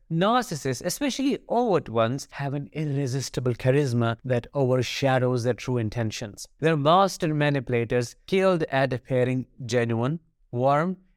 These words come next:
and engaging, making it almost impossible for you to see through their facade. This magnetic charm is incredibly intoxicating, and the allure of the narcissist easily makes you overlook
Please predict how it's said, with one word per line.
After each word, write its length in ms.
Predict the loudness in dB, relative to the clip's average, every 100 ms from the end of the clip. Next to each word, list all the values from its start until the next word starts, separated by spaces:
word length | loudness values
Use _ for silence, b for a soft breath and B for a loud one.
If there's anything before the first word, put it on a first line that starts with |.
| _
and 160 | 0 0
engaging, 600 | 2 2 2 2 -2 -4 -4
making 440 | -2 0 0 -2
it 120 | -2
almost 440 | 0 0 0 -2 -4
impossible 720 | -6 0 2 2 0 -2 -2
for 200 | 0 2
you 300 | 2 0 -2 -6
to 80 | -6
see 320 | 0 0 0
through 280 | -2 -2 2
their 120 | 0
facade. 560 | -2 -2 0 0 -2 -6
This 220 | -4 -4
magnetic 560 | 0 2 2 0 0 -2
charm 400 | 0 2 2 0
is 180 | -2 -4
incredibly 1120 | -6 -2 0 0 -2 -2 -2 0 0 0 0
intoxicating, 960 | -2 -2 -2 -2 -2 -2 0 0 -2 -2
and 220 | -2 0 2
the 160 | 0
allure 500 | 2 0 2 2 0
of 280 | 2 0 0
the 80 | 0
narcissist 720 | 2 2 2 -4 -6 -6 -8 _ _
easily 640 | -2 0 2 2 4 2
makes 500 | 2 2 0 -2 -6
you 280 | -2 -2 -2 _ _
overlook 560 | 0 2 4 4 0